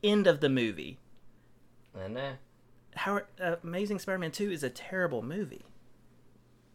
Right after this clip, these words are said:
Speaker 1: Everything about that
Speaker 2: I,
Speaker 1: movie is
Speaker 2: I don't
Speaker 1: terrible.
Speaker 2: think it's terrible.
Speaker 1: Uh, I think
Speaker 2: I
Speaker 1: it's
Speaker 2: think
Speaker 1: terrible.
Speaker 2: it's, I think it's better than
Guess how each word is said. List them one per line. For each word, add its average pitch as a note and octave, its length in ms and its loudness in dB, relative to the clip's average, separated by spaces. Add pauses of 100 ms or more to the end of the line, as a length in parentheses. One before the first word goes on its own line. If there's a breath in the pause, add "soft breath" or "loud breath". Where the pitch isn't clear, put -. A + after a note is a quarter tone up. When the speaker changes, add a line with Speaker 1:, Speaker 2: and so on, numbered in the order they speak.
Speaker 1:
Everything F#3+ 380 0
about F3 160 -2
that F3 100 2
Speaker 2:
I, - 20 4
Speaker 1:
movie D3 100 2
is C3+ 80 -2
Speaker 2:
I A3 80 4
don't C4 60 2
Speaker 1:
terrible. C#3+ 220 4
Speaker 2:
think G#3 100 2
it's - 240 -8
terrible. A2+ 460 -4 (200)
Speaker 1:
Uh, B2+ 200 2
I C3 140 2
think C#3 180 -2
Speaker 2:
I E3 40 4
Speaker 1:
it's E3 100 -2
Speaker 2:
think A3 160 4
Speaker 1:
terrible. G#3+ 200 6
Speaker 2:
it's, - 80 -4
I D#3+ 100 2
think A3 220 0
it's F3 160 4
better D3+ 320 8
than C3 240 -2